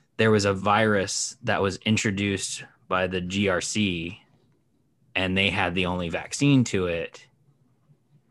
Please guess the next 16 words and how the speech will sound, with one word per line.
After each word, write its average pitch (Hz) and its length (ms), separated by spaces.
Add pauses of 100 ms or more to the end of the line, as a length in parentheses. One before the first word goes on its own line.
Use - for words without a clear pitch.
(220)
as 104 280
to 104 140
why 98 520
or 92 220
how 101 260
quickly 101 400
mil-, 92 180
and 95 240
militarized 87 760
and, 82 180
like, 80 180
aggressive 85 540
the 80 120
Flag 90 280
Smashers 76 500
got. 73 360